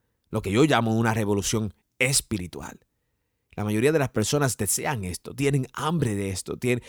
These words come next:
eh, se mueren por dentro para que vivir otra vez.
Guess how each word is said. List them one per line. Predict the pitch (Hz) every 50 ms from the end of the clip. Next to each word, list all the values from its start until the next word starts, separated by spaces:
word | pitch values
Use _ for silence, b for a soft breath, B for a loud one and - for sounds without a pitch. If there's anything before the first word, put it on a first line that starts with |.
| B B B B B B
eh, | - 135 - -
se | - - 147 131
mueren | 123 127 120 131 151 170 170 151 120
por | - 113 110
dentro | 101 127 147 156 131 139 123 95
para | - 110 110 104
que | - 120 92
vivir | 101 113 120 92 - 147 170 190 202 185 160
otra | 131 117 - - -
vez. | 90 - - - - - - -